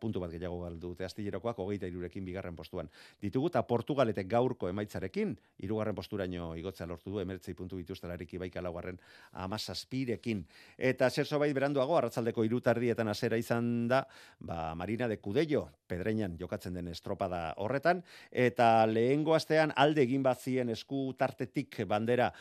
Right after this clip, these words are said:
Zumaian arkotekoei, gaur ez die alde egin, alderantziz, berak lo-, eh, lortu dute, <laughs> naiz eta bazirudien, eh,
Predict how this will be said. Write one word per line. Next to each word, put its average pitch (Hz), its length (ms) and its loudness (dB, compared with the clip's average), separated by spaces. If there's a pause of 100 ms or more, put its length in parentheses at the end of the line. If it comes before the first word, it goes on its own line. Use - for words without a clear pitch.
(160)
Zumaian 123 460 4
arkotekoei, 135 760 2
gaur 131 360 8 (140)
ez 110 220 4
die 117 280 6
alde 101 240 2
egin, 127 220 0
alderantziz, 120 580 0
berak 110 340 -2
lo-, 92 180 -2
eh, 90 840 -4 (360)
lortu 160 380 10
dute, 139 280 10 (340)
<laughs> 110 720 0
naiz 120 200 6
eta 107 180 8
bazirudien, 101 540 4
eh, 78 880 -2